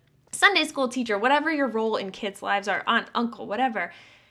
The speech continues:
What, what are you bringing to the table? Oftentimes, and myself included, we approach kids from this place where we're not even in check with why what they're doing is making us so angry.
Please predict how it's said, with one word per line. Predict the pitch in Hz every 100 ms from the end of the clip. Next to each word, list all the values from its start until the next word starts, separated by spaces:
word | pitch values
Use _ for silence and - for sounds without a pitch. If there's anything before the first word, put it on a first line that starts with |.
| _ _ _ _ _
What, | 190 226 - -
what | 214
are | 269
you | 269 226
bringing | 208 214 208 196
to | 196
the | 175 196
table? | 415 359 226 202
Oftentimes, | 254 311 262 226 175 185 208
and |
myself | 214 202 190 185
included, | 180 180 277 277 196
we | 185
approach | 180 - 254 269 -
kids | - 202 185
from | 190 180
this | 170
place | - - 214 214
where | 180
we're | 190
not | 226 233
even | 190 180
in | 170
check | - 175 -
with | -
why | 170 170
what | 160 - 190 185
they're | 180
doing | 175 175 160
is | 160
making | 170 175 190
us | 170
so | - - - 180 180 175 -
angry. | 165 160 - -